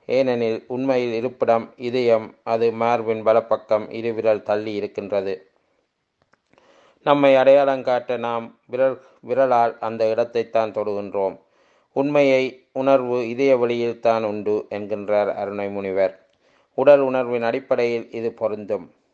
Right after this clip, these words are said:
ஆத்மா இதய மையத்தில் அனுபவமாகின்றது. இவ்விதயத்தில் உலகியல் மற்றும் மன அனுபவம் ஆகியவை இல்லை. அந்த மையத்தை எவ்வாறு தீர்மானிப்பது?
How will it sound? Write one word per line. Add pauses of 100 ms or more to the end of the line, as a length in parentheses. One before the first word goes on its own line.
(120)
ஆத்மா
இதய
மையத்தில்
அனுபவமாகின்றது. (340)
இவ்விதயத்தில்
உலகியல்
மற்றும்
மன
அனுபவம்
ஆகியவை
இல்லை. (520)
அந்த
மையத்தை
எவ்வாறு
தீர்மானிப்பது?